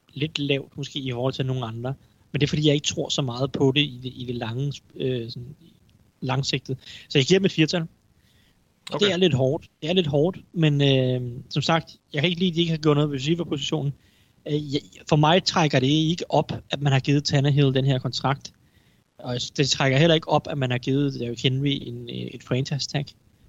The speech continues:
Speaker 1: Øh, og, og derudover, så har de gjort så meget, når man ser på det. Øh, det, det er begrænset, hvad de ellers har hentet ind af spillere, og udover at, altså, det er tydeligt at se, at fokus var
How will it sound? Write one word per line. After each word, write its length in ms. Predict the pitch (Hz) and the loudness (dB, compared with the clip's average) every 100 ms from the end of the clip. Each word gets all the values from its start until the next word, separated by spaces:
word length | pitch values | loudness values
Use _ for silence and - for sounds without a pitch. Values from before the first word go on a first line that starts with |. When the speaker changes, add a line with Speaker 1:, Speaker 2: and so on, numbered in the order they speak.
| _ _ _ _ _ - | _ _ _ _ _ -16
Speaker 1:
Øh, 200 | - - - - | -12 -12 -14 -10
og, 200 | - 131 | -4 -2
og 160 | - - | -4 0
derudover, 480 | 185 185 175 175 170 | 2 4 2 2 0
så 120 | 156 | 0
har 60 | |
de 100 | 143 | -2
gjort 360 | 143 - 254 226 | -4 -6 -4 -4
så 100 | - | -4
meget, 320 | 156 117 117 - - | -4 -4 -8 -12 -14
når 60 | - | -6
man 100 | 170 | -4
ser 200 | - 151 | -2 -2
på 180 | 127 139 | 0 0
det. 140 | 123 131 - - _ _ | -2 -6 -12 -20 _ _
Øh, 280 | - 69 65 - - - - | -12 -10 -10 -12 -18 -18 -16
det, 80 | 165 | -4
det 80 | 147 | -2
er 40 | |
begrænset, 480 | 131 131 175 190 170 | -2 -4 -4 -2 -2
hvad 100 | 160 | -2
de 100 | 160 | -2
ellers 240 | - 196 185 | -2 -2 0
har 60 | |
hentet 280 | 160 151 147 | 2 2 0
ind 180 | 147 170 | -2 -4
af 80 | 151 | -6
spillere, 360 | - 151 165 | 0 2 4
og 540 | 160 139 143 131 - - | 2 0 -4 -6 -6 -4
udover 360 | 185 165 151 | 0 0 0
at, 160 | 143 135 | 0 -2
altså, 180 | 135 131 - - - | -6 -8 -8 -18 -6
det 80 | 147 | -2
er 40 | |
tydeligt 240 | - 180 175 | 2 6 6
at 60 | |
se, 120 | 165 180 | 6 2
at 60 | 165 | 2
fokus 380 | 160 156 160 | 2 0 0
var 220 | 160 151 | 0 0